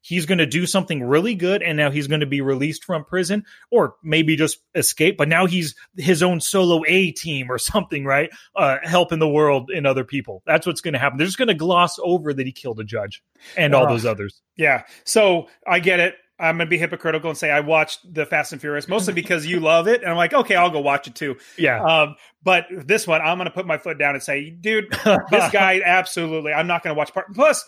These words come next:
Speaker 2: part three was just, oh, I'm gonna go to the grade. My grade is a, because I enjoyed it, and I, but I will never watch it again. Remember, we try to stay away from the C's. I'm gonna give it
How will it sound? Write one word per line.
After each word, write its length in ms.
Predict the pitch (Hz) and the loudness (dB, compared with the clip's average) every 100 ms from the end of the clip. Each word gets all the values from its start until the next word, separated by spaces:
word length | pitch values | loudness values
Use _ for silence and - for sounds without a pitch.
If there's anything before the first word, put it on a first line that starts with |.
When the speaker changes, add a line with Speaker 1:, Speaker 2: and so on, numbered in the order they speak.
| _ _ - | _ _ -8
Speaker 2:
part 160 | 262 | -8
three 200 | 262 294 | -6 -8
was 180 | 254 185 | -6 -4
just, 240 | 247 226 - _ _ _ _ - | -2 -4 -8 _ _ _ _ 0
oh, 140 | 202 | 0
I'm 180 | 214 196 | 2 2
gonna 120 | 208 | 2
go 80 | 190 | 2
to 100 | 170 | 0
the 80 | 151 | -2
grade. 300 | 147 123 107 _ _ _ _ | 0 0 -2 _ _ _ _
My 260 | 151 156 220 | -2 2 2
grade 400 | 165 180 185 180 | 0 2 2 2
is 320 | 185 160 147 156 | 2 0 -2 -2
a, 440 | 151 156 147 117 _ _ _ _ _ - | 0 2 0 -4 _ _ _ _ _ -8
because 340 | 180 254 262 | -2 0 2
I 120 | 294 | 0
enjoyed 500 | 208 185 135 156 170 | -2 -4 -4 -2 0
it, 140 | 214 226 170 | 0 -2 -2
and 140 | 165 | 0
I, 80 | 160 | 0
but 240 | 139 202 | 0 0
I 80 | 170 | 2
will 120 | 180 | 0
never 220 | 170 170 165 | 0 0 0
watch 300 | 151 156 151 | 0 -2 -2
it 60 | |
again. 240 | 135 139 135 | -4 -2 0
Remember, 200 | 160 156 | -2 -2
we 120 | 156 | -4
try 140 | 175 | -4
to 40 | 156 | -4
stay 160 | - | -2
away 160 | 151 156 | 0 0
from 160 | 156 | -2
the 60 | 135 | -8
C's. 500 | - 180 147 127 123 - _ _ _ - | -6 -4 -6 -6 -10 -14 _ _ _ -4
I'm 80 | 185 | 0
gonna 140 | 233 | 2
give 240 | 165 196 185 | 2 2 2
it 180 | 185 | 0